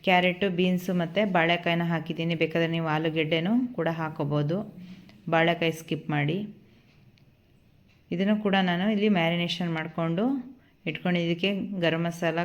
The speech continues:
ಖಾರದ ಪುಡಿ, ಧನಿಯಾ ಪುಡಿ, ಸ್ವಲ್ಪ ಶುಂಠಿ ಬೆಳ್ಳುಳ್ಳಿ ಪೇಸ್ಟ್ನ ಹಾಕಿ ನಾನು ಒಂದು ಅರ್ಧ ಗಂಟೆ ಇದನ್ನು ಮ್ಯಾರಿನೇಷನ್ ಮಾಡ್ಕೊಂಡಿರೋಂಥದ್ದನ್ನ ಸೇರಿಸ್ತಾ ಇದ್ದೀನಿ. ಇವಾಗ ನಾವು ಮೊದಲೇ ಕದ್-, ಕರ್ದಿಟ್ಕೊಂಡಿರೋಂಥ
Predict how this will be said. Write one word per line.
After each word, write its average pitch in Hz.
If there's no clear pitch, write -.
ಖಾರದ 160
ಪುಡಿ, 170
ಧನಿಯಾ 156
ಪುಡಿ, 160
ಸ್ವಲ್ಪ 170
ಶುಂಠಿ 175
ಬೆಳ್ಳುಳ್ಳಿ 165
ಪೇಸ್ಟ್ನ 175
ಹಾಕಿ 156
ನಾನು 175
ಒಂದು 165
ಅರ್ಧ 156
ಗಂಟೆ 165
ಇದನ್ನು 180
ಮ್ಯಾರಿನೇಷನ್ 170
ಮಾಡ್ಕೊಂಡಿರೋಂಥದ್ದನ್ನ 156
ಸೇರಿಸ್ತಾ 170
ಇದ್ದೀನಿ. 156
ಇವಾಗ 196
ನಾವು 170
ಮೊದಲೇ 165
ಕದ್-, 165
ಕರ್ದಿಟ್ಕೊಂಡಿರೋಂಥ 160